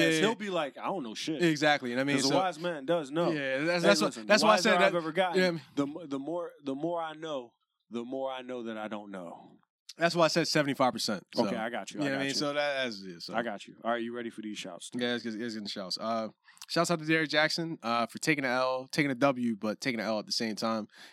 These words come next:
Speaker 2: 'Cause I guess it's weird because I don't know if you know the whole deal, what happened with him this week.
Speaker 1: No.
Speaker 2: I don't even know if you even know who Derek Jackson is.
Speaker 1: No,
Speaker 2: Uh,
Speaker 1: don't.
Speaker 2: Derek Jackson, uh, uh, YouTuber,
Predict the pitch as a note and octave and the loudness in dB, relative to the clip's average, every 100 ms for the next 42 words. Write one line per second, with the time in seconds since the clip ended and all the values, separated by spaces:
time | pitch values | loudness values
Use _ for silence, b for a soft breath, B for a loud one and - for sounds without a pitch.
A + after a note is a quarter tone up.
0 | - B2+ B2+ C#3+ C3+ C3+ A#2+ C#3 C3 A#2 | -2 0 4 4 4 0 2 2 2 -2
1 | - A2+ G#2+ G2+ - _ _ _ _ _ | -2 -2 -2 -6 -12 _ _ _ _ _
2 | _ - - C3+ C3+ B2 C3+ A#2+ A#2+ A2+ | _ -14 0 0 2 0 -2 0 -2 -2
3 | A#2 A2+ A#2 A2+ G#2+ A2+ A2+ - B2+ A#2+ | -2 0 -2 -2 -4 -4 -4 -2 -2 -4
4 | _ b b b b A#2+ B2+ B2 B2 C#3+ | _ b b b b -6 -6 0 2 2
5 | C3 B2+ A#2+ B2 B2 A#2 A#2 A2+ A2 G#2+ | 0 -2 -2 -2 -2 -2 -2 -2 -2 -2
6 | A2 G#2 - G#2+ F#2+ - - A2+ G#2+ F#2+ | -2 -4 -4 -6 -6 -8 -6 -6 -6 -10
7 | - A2+ A2+ A2 C#3+ C3+ C#3 - C3+ B2+ | -4 0 0 0 -2 2 0 0 -4 -4
8 | F2+ G#2+ G#2 G#2 F#2+ _ _ _ _ _ | -4 -2 -2 -4 -8 _ _ _ _ _
9 | _ - G#2 G#2 G2+ G2 C3 - B2+ B2 | _ -10 -4 -2 -2 -2 -4 -2 -2 0
10 | B2 A#2+ | 0 -2